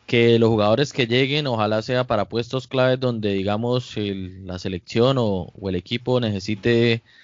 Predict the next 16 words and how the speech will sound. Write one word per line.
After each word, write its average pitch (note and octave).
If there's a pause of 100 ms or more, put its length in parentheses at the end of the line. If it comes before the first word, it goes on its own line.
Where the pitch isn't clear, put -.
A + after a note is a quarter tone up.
(440)
reforzarse, A#2
pero G2+
bien, B2+
o F#2
sea, G#2
digamos, A2
un G2+
diez, A#2
un G2+
pilar G#2+
de G#2+
experiencia, A2+
un G#2
fullback G2+
de G2+
experiencia, A2+